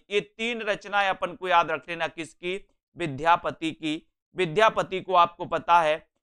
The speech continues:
कि सर विद्यापति को मैथिल कोकिल कहा जाता है।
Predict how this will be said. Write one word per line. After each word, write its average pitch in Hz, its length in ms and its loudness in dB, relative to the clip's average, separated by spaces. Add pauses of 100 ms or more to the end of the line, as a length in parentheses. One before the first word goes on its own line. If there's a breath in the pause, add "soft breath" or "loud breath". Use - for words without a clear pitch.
(140)
कि 170 40 -8
सर 185 200 -2
विद्यापति 165 720 -2
को 170 180 -10
मैथिल 156 420 -6
कोकिल 156 420 -8
कहा 143 320 0
जाता 143 380 2
है। 143 220 -4